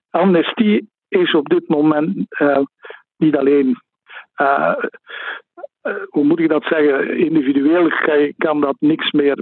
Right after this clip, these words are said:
eh, meebrengen. Er zijn geen straffen meer die nog moeten gewist worden. Dat is al lang, lang, lang gebeurd.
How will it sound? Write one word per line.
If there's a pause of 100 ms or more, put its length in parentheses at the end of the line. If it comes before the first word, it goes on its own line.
(480)
eh, (120)
meebrengen.
Er
zijn
geen
straffen
meer
die
nog
moeten
gewist
worden.
Dat
is
al
lang,
lang,
lang
gebeurd.